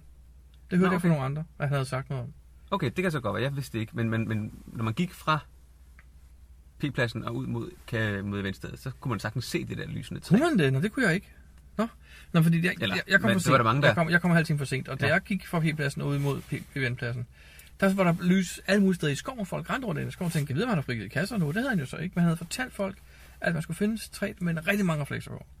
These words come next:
Speaker 1: Og det var flere af dem, der havde været ude at gøre, jo.
Speaker 2: Ja.
Speaker 1: Han havde bare ikke sagt noget. Bagefter fik nogle projektioner og nogle meter og sådan
Speaker 2: Lige
Speaker 1: noget.
Speaker 2: præcis. Vidste du ikke, ja, de blev så
Speaker 1: Jamen, det havde han så
Speaker 2: frigivet
Speaker 1: også
Speaker 2: klokken
Speaker 1: sagt til nogen, for det fik jeg at vide, allerede det hele blev frigivet.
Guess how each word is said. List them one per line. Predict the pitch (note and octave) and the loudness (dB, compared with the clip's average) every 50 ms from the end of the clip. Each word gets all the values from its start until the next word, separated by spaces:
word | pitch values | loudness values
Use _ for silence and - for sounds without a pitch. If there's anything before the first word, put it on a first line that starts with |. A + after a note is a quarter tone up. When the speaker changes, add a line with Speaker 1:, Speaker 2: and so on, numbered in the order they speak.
| - - - - - - - - - - - | -20 -20 -20 -20 -20 -20 -20 -20 -20 -16 -6
Speaker 1:
Og | - D#3 | -2 0
det | E3+ G#3+ | 0 0
var | A3+ | 0
flere | - - A#3+ A#3 | -2 -2 -2 0
af | A3 | 0
dem, | A3+ | 0
der | G#3+ | -2
havde | G#3 G3+ | -2 -2
været | G3+ | -2
ude | G3 G#3 | -4 -2
at | G3+ | -2
gøre, | E3+ D#3 D#3+ F3 | -2 -2 -2 -2
jo. | E3 D3 D3 - - - - | -2 -4 -4 -6 -10 -10 -6
Speaker 2:
Ja. | C#3 A#2+ G#2+ - - - - - | -4 -4 -4 -6 -10 -20 -6 -2
Speaker 1:
Han | F3+ D3+ | 0 0
havde | C#3 D3+ | 0 2
bare | E3+ - | 2 2
ikke | A3+ A3 | 2 2
sagt | - G3 F#3 F3+ | 2 2 2 2
noget. | E3+ E3+ - - - - - | 2 0 -2 -4 -16 -2 2
Bagefter | A3 G#3 F#3 E3+ E3+ - F3+ | 2 4 4 4 2 2 0
fik | E3+ - F#3+ F3 | 0 2 2 2
nogle | F#3 F3 E3+ | 2 2 0
projektioner | - D#3 - D3+ C#3+ - G3 F#3+ F3 D#3+ C#3+ | 0 -2 -2 -2 -2 -2 -2 -2 -2 -2 -2
og | C#3 | -2
nogle | C#3 C#3+ D#3 | 0 0 0
meter | F3 E3+ E3+ D3 | 0 -2 -2 -4
og | C3+ C3+ | -4 -4
sådan | - - | -2 -2
Speaker 2:
Lige | B2 | 0
Speaker 1:
noget. | D3 - D3 - - | 0 0 -2 -2 -4
Speaker 2:
præcis. | - D#3+ A#2 | -4 -2 -2
Vidste | B2+ D3 D3+ C3+ | 0 0 0 2
du | B2+ | 2
ikke, | B2 A#2+ A2+ - D3+ B2+ A#2+ A2+ A2 A2 | 2 2 0 0 0 0 0 0 0 0
ja, | A2 | -2
de | G#2+ B2+ B2+ | -4 -4 -4
blev | C3+ C3 A2+ G#2+ - - - | -4 -4 -4 -4 -6 -8 -8
så | A2+ A2 G#2+ - - - - - | -6 -6 -8 -8 -14 -20 -8 -2
Speaker 1:
Jamen, | - D3 C#3+ | 0 2 4
det | E3 A3 | 4 6
havde | B3+ | 6
han | A#3+ A2+ | 4 4
så | - | 4
Speaker 2:
frigivet | - A2 - - | 2 2 2 2
Speaker 1:
også | G#3+ A3 | 2 2
Speaker 2:
klokken | G3+ G3 G3 | 0 0 0
Speaker 1:
sagt | G3 E3+ F3 E3+ | 0 0 0 2
til | - F3 E3+ | 4 4 6
nogen, | D#3 D3 D#3 F3+ | 6 4 2 0
for | F3 - | -2 -2
det | - E3 | -4 -4
fik | - F#3+ F3+ | -4 -4 -4
jeg | F3+ | -4
at | E3+ E3 | -2 0
vide, | - E3+ F#3 G3 | 0 0 0 0
allerede | F#3 D#3+ C3+ C#3+ | -2 -2 -2 0
det | D#3 E3 | 0 0
hele | D#3+ D#3+ | 0 0
blev | D#3 D#3 D#3 | -2 -4 -6
frigivet. | - D#3 D3+ D#3 D3+ D3+ | -6 -6 -6 -6 -6 -8